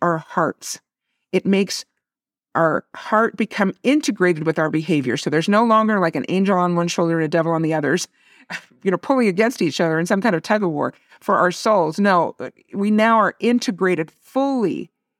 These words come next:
toward the desires of God. So we don't have that tug of war anymore going on. Our motives and purposes are pure. Now we are not just kind to people because we know we should be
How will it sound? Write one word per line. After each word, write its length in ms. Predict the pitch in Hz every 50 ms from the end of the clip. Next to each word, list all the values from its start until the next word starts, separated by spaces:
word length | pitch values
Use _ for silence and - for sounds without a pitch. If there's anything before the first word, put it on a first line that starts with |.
| _ _ _ _ _ _ _ _ _ _ _ _
toward 220 | - - 226 220 190
the 80 | 208
desires 540 | 170 190 196 170 170 190 190 190 190 180 175
of 140 | 190 160 156
God. 400 | - 175 170 156 117 87 196 - -
So 180 | - - 175
we 100 | 175 180
don't 300 | 165 151 202 214 233 214
have 180 | 214 220 202 190
that 180 | 190 180 - -
tug 220 | - - 190 180
of 120 | 180 160
war 180 | 170 165 160 -
anymore 320 | - 180 185 180 170 175 170
going 320 | - 170 165 165 165 156
on. 220 | 151 156 147 147 - _ _ _ _ _ -
Our 120 | 170 170
motives 540 | 175 185 190 208 220 233 233 226 208 202 -
and 240 | - 185 185 175 -
purposes 480 | - 208 185 - 190 175 - 180 165
are 120 | 180 165 156
pure. 420 | - - - - 208 185 160 151
Now 240 | 165 170 190 214 233
we 160 | 247 262 240
are 60 | 226
not 300 | 214 202 196 202 214 -
just 240 | - 226 196 - -
kind 260 | - - 220 220 220 208
to 60 | 202
people 320 | - - 208 185 - 196
because 360 | 175 180 175 - - 170 160
we 220 | 175 180 175 165 151
know 200 | 185 185 180 175
we 160 | 185 175 165
should 340 | 160 - - 302 330 226 175
be 300 | 175 170 151 165 240